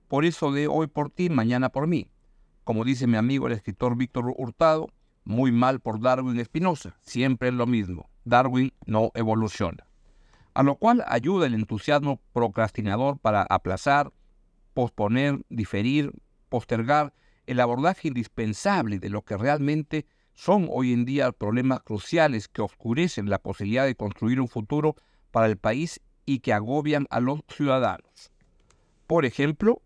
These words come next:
la inseguridad, el empleo, falta de oportunidades, educación, hambre, salud, preparación del país para que las crisis internacionales no nos vuelvan a sorprender, como con la pandemia,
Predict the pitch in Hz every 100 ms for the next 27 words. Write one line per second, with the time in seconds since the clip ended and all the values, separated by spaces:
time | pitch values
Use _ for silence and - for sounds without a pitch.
0 | - 107 98 95 107 110 117 151 220 98
1 | _ _ - 101 95 90 120 127 110 -
2 | _ 113 107 107 107 110 98 101 107 120
3 | 127 92 92 - 110 101 92 98 - 139
4 | 113 - 120 131 107 82 - 98 143 123
5 | 104 - 95 92 151 143 117 104 117 135
6 | 120 104 101 - 110 107 135 139 127 117
7 | 104 101 110 127 135 123 123 131 120 110
8 | 151 160 117 101 98 107 - 123 147 104
9 | _ _ _ - 131 131 139 135 123 143
10 | 196 180 101 -